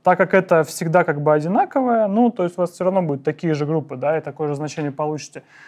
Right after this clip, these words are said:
Но чтобы вывести его, факультет I D, вам придётся добавить его сюда, чтобы можно было здесь написать, э,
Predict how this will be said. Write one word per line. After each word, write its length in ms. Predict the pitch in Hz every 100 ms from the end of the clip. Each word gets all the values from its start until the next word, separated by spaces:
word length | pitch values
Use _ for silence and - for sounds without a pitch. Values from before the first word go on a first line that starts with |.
| -
Но 160 | 185 214
чтобы 340 | - 202 190
вывести 520 | 180 269 381 339 - 180
его, 400 | 165 147 - - _ _ _ -
факультет 480 | 165 175 156 170 160
I 120 | 151
D, 140 | 143
вам 180 | 139 185
придётся 340 | 208 202 202 175
добавить 500 | 170 175 170 156 147
его 140 | 139
сюда, 480 | 135 147 175 247 - _ _
чтобы 280 | - - 135
можно 280 | 147 190 202
было 240 | 170 160
здесь 280 | 139 156 175
написать, 760 | 156 143 - 156 165 160 - -
э, 640 | 139 135 131 127 131 127